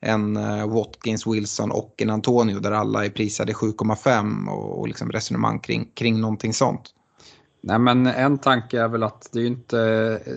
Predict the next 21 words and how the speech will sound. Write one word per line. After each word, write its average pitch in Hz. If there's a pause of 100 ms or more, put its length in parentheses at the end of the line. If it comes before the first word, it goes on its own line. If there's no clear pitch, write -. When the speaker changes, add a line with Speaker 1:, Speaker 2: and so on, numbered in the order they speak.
(160)
Speaker 2:
helt 120
dumt 107
att 104
ha 123
typ -
femhundratusen 95
på 92
banken 95
från 98
början, 98 (180)
eh, 110
bara 98
för -
att 95
inte 95
få 104
panik, 107
eh, 95
med, 95
med 98
transfers. 104